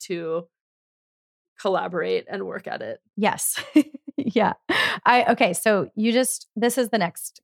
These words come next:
Speaker 2: kind of direction I wanna move into, because you said when people end up coming to see you, right? Why do you find most people end up, you know, in your office? We talked about kind of shame being the root, but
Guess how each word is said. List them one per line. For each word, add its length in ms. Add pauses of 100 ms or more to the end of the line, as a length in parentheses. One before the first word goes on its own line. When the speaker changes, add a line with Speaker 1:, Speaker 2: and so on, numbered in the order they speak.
Speaker 2:
kind 160
of 140
direction 420
I 60
wanna 160
move 220
into, 280
because 320
you 80
said 220
when 160
people 280
end 120
up 100
coming 300
to 80
see 240
you, 220 (100)
right? 220 (420)
Why 240 (120)
do 120
you 340
find 480
most 280
people 360
end 240
up, 240 (540)
you 100
know, 280 (400)
in 160
your 160
office? 600
We 100
talked 260
about 220
kind 120
of 80
shame 320
being 220
the 80
root, 360
but 200